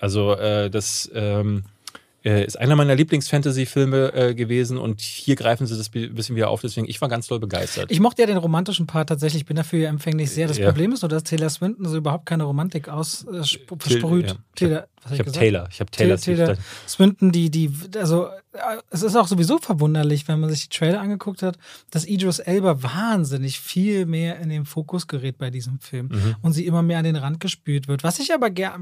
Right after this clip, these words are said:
Speaker 2: ganz komisch ist bei mir bei dem Film, ich mag die Endsequenz richtig gerne. Es gibt so ein letztes Bild, das fand ich ehrlich gesagt ziemlich schön gelöst und das ist selten, dass mir das so im Kopf bleibt. Also wahrscheinlich trifft es dieses so Geschichten aus Tausend einer Nacht am allerersten, wenn man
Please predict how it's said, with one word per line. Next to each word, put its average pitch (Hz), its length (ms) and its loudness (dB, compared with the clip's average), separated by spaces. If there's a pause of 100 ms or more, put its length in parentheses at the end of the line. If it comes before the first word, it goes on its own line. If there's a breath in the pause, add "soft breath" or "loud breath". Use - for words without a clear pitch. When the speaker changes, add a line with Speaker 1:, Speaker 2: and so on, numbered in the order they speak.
(140)
Speaker 2:
ganz 190 240 -4
komisch 285 320 -2
ist 190 100 -4
bei 165 140 4
mir 160 100 6
bei 165 120 6
dem 170 180 4
Film, 185 200 4 (360 loud breath)
ich - 280 0
mag 185 200 4
die - 140 0
Endsequenz 180 600 -2
richtig 131 340 -8
gerne. 127 380 -6 (320 soft breath)
Es - 120 -20
gibt 185 180 2
so 180 180 6
ein 185 180 4
letztes 220 340 0
Bild, 226 240 4
das 170 80 2
fand 208 180 0
ich 208 60 0
ehrlich 208 160 -2
gesagt 185 300 -2
ziemlich 240 340 0
schön 220 340 2
gelöst 208 540 4
und 180 420 4
das 175 180 -4
ist 180 60 -4
selten, 190 260 0
dass 180 180 0
mir 185 100 2
das 180 140 0
so 175 180 2 (320 loud breath)
im 165 160 2
Kopf - 320 -2
bleibt. 151 340 2
Also 180 320 0
wahrscheinlich 247 440 0
trifft 220 240 -2
es 214 100 -2
dieses 185 340 -4
so 180 160 -4
Geschichten 180 460 -6
aus 170 120 -2
Tausend 185 380 -2
einer 165 200 -2
Nacht 175 240 -4
am 160 120 -6
allerersten, 175 640 -2
wenn 143 100 -2
man 139 180 -2